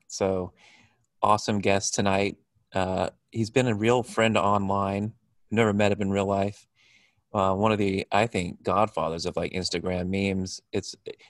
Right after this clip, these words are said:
it's an honor to have him on here tonight. Um, he, he has many accounts.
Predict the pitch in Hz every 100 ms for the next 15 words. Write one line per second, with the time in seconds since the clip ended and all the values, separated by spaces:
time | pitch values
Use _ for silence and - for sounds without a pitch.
0 | _ - - 110 - 113 110 98 98 101
1 | 95 95 98 107 110 95 92 95 98 98
2 | - 95 90 - _ _ _ - 123 -
3 | - 135 113 110 123 165 131 - 117 127
4 | - -